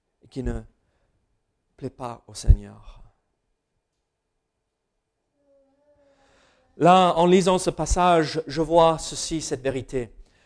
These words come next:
Euh, moi, j'entends, même si les Écritures ne le, nous, euh, nous le disent pas, mais je, j'entends et je,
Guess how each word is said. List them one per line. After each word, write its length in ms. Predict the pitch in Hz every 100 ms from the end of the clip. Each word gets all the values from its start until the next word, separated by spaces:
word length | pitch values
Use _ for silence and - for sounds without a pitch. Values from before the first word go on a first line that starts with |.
| _ _ _
Euh, 100 | 131 160
moi, 260 | 196 208 220
j'entends, 540 | 196 196 202 208 190
même 220 | - 202
si 240 | 190 214 190
les 220 | 175 165
Écritures 420 | 175 - 185 196
ne 120 | 180 165
le, 360 | 156 151 120
nous, 480 | 156 151 147 143 139
euh, 100 | 143
nous 180 | 143 151
le 160 | 139 139
disent 180 | 139 170
pas, 320 | 175 180 185
mais 220 | 160 160 - -
je, 160 | 160 202
j'entends 600 | 180 170 202 202 220 214
et 100 | 185
je, 240 | 175 196